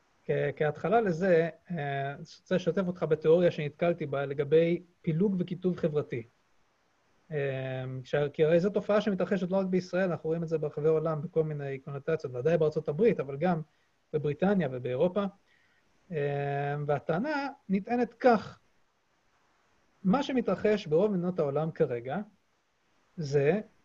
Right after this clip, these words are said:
אה, ירידה של המחלוקות. כלומר, כל הסוגיות הגדולות שסביבם נחלקה הפוליטיקה,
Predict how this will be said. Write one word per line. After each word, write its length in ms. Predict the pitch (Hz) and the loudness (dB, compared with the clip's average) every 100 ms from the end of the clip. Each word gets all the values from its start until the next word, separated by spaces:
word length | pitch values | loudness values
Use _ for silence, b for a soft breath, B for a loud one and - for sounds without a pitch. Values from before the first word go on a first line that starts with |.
| _ _ _ _ _ - | _ _ _ _ _ 4
אה, 300 | 156 160 170 - - | 8 8 8 4 -4
ירידה 680 | 175 185 240 233 196 160 190 214 _ _ _ _ _ _ | 4 6 6 4 4 4 2 -2 _ _ _ _ _ _
של 240 | - 247 | 2 2
המחלוקות. 640 | 302 285 294 277 262 - _ _ _ _ _ _ _ _ _ _ _ _ | 2 -4 -4 -2 -2 -4 _ _ _ _ _ _ _ _ _ _ _ _
כלומר, 260 | 208 208 208 | 0 2 2
כל 140 | 269 294 | 2 0
הסוגיות 600 | 269 - 202 196 240 262 | 0 0 2 6 6 6
הגדולות 680 | 185 165 175 196 - - - _ _ _ _ | 4 6 8 6 4 -4 -20 _ _ _ _
שסביבם 640 | - 156 - 156 190 226 | -6 -6 -4 0 2 4
נחלקה 460 | 185 - 151 190 185 | 2 0 0 4 4
הפוליטיקה, 720 | 180 170 147 135 - 156 | 4 2 0 -4 -4 -2